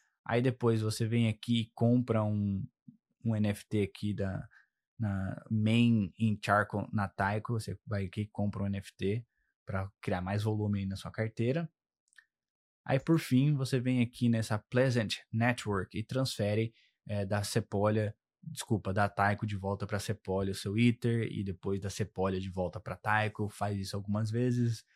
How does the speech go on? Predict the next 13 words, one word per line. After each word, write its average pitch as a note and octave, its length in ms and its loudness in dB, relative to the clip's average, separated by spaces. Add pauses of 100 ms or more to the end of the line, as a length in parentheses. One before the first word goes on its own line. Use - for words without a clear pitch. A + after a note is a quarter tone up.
(240)
aí G#2+ 200 -4
vem G#2+ 240 0
aqui G#2+ 420 -6 (540)
e A2+ 280 -2 (300)
faz G2+ 160 0
outro G2+ 220 -2
swap. F2 400 -2 (1500)
Quanto D3 260 4
mais C#3+ 280 6
volume A#2 420 6
você G#2 300 -2
fizer, G#2+ 480 0
aumentam A2 600 0